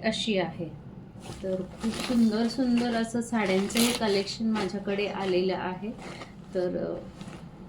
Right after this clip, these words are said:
कसं वाटलं हे कमेंटमध्ये नक्की कळवा आणि जी साडी आवडलेली आहे त्याचा स्क्रीनशॉट काढून माझ्याबरोबर शेअर करा आणि प्राईस विचारायला अजिबात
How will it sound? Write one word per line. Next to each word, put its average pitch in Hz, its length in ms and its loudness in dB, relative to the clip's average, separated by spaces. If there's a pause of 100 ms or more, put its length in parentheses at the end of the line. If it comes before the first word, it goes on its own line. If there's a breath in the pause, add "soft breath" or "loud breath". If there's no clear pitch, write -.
(200)
कसं 220 280 6
वाटलं 214 320 4
हे 226 120 4
कमेंटमध्ये 226 680 4
नक्की 247 440 0
कळवा 226 360 0 (380 loud breath)
आणि 202 200 0
जी 226 200 4
साडी 220 400 2
आवडलेली 208 680 2
आहे 202 260 0
त्याचा 208 340 -2
स्क्रीनशॉट 233 640 6 (120)
काढून 233 300 6
माझ्याबरोबर 202 720 2
शेअर 208 340 0
करा 214 300 0 (420 loud breath)
आणि 247 300 4
प्राईस 247 440 8
विचारायला 220 640 2
अजिबात 226 640 4